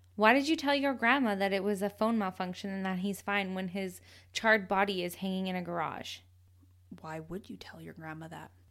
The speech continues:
Speaker 2: Daniel's body had suffered such extensive burns that both the police and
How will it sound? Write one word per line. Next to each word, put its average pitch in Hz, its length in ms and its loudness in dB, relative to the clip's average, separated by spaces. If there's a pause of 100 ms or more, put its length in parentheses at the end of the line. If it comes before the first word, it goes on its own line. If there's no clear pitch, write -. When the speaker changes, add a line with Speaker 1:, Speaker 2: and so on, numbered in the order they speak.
Speaker 2:
Daniel's 254 400 4
body 185 300 0
had 185 240 -8
suffered 170 400 -12
such - 460 -10
extensive - 680 -8
burns 165 400 -6
that 170 300 -8
both 233 220 0
the 294 80 -6
police 196 500 -6
and 180 180 -8